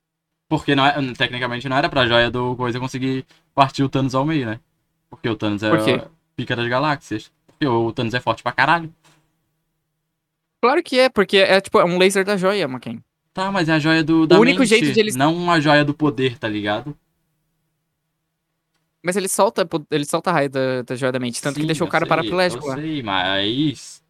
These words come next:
Speaker 1: não é tão forte quanto seria da joia do poder. E o Thanos
Speaker 2: Ah,
Speaker 1: é um
Speaker 2: mas
Speaker 1: ser pica das galáxias, tá ligado?
Speaker 2: Ah, mas seria, daria de cortar um, um ser ao meio.
Speaker 1: Um ser humano,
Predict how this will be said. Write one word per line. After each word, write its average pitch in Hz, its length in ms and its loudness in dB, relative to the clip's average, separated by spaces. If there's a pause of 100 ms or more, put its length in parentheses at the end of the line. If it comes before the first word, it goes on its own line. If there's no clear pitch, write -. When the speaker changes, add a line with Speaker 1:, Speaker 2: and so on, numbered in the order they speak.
(140)
Speaker 1:
não 135 180 4
é 139 60 6
tão 156 200 2
forte 147 320 4
quanto 147 240 -2
seria 143 220 0
da 139 260 2
joia 135 200 -2
do 139 80 -4
poder. 160 400 0 (200)
E 156 80 6
o 151 60 10
Thanos 135 340 4
Speaker 2:
Ah, 147 40 6
Speaker 1:
é - 20 8
um 139 80 10
Speaker 2:
mas 143 100 4
Speaker 1:
ser 127 360 0
pica 131 260 -2
das 123 140 4
galáxias, 131 580 -4
tá 101 100 -2
ligado? 92 420 -4
Speaker 2:
Ah, 147 140 4
mas 117 160 -4
seria, 135 460 2 (180)
daria 147 400 0
de - 80 -4
cortar 175 280 0
um, 185 280 -6
um 185 120 -6
ser 180 300 2
ao 185 120 -2
meio. 180 380 -2
Speaker 1:
Um 143 120 4
ser 131 460 2 (140)
humano, 143 480 2